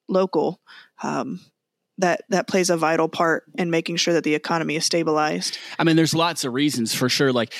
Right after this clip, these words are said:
Speaker 2: the money that is sent to Haiti is liquid, right? So the Haitian Salvation Army can use it to get immediately what they need right there. And it, again, we talks about it helps with the economy. The problem with global disasters is sometimes we send stuff,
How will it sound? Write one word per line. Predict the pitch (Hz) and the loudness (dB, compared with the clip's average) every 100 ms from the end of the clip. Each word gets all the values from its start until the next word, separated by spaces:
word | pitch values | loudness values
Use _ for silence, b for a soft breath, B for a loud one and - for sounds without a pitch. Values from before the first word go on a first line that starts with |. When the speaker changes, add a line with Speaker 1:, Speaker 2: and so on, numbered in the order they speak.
| B | B
Speaker 2:
the | 139 | -2
money | 143 156 175 156 | 2 2 2 0
that | 139 | -2
is | 127 | -2
sent | 156 143 | -2 -2
to | 123 | -2
Haiti | 135 139 135 135 | -2 -2 -2 -2
is | - 120 | -4 -4
liquid, | 131 160 135 113 | 0 0 0 -2
right? | 120 139 - | -2 -2 -2
So | 139 | -2
the | 120 110 | -2 -4
Haitian | - - 170 175 - 131 | -6 -2 0 0 0 0
Salvation | 127 135 131 131 135 | 0 0 0 0 0
Army | 127 | -2
can | 107 131 123 | -2 -4 -2
use | 156 147 | -2 -2
it | - | -4
to | 143 | -4
get | 131 139 | -2 -2
immediately | 110 123 156 165 123 117 120 | -2 0 2 2 0 -2 -2
what | 117 135 - | 2 0 0
they | 139 135 | -2 0
need | 123 117 113 | -2 -4 -4
right | 113 | -6
there. | 113 104 | -6 -6
And | 107 | -6
it, | - | -4
again, | 139 127 107 | -2 0 -2
we | 107 | -2
talks | 139 127 | -2 0
about | 113 95 | -2 -2
it | 117 | -2
helps | 131 - | -2 0
with | 123 | -2
the | 113 | -2
economy. | - 120 101 - B B | 0 0 -2 -6 B B
The | - | -10
problem | - 185 180 | -2 0 0
with | 139 123 | -2 0
global | 143 175 165 | 2 4 4
disasters | 143 127 123 - 127 | 2 2 0 -2 -2
is | 120 - | -2 0
sometimes | 160 165 135 123 | -2 -2 -2 -4
we | 135 | -6
send | 135 - 156 160 | -4 -2 -2 0
stuff, | 185 185 180 | 0 0 -2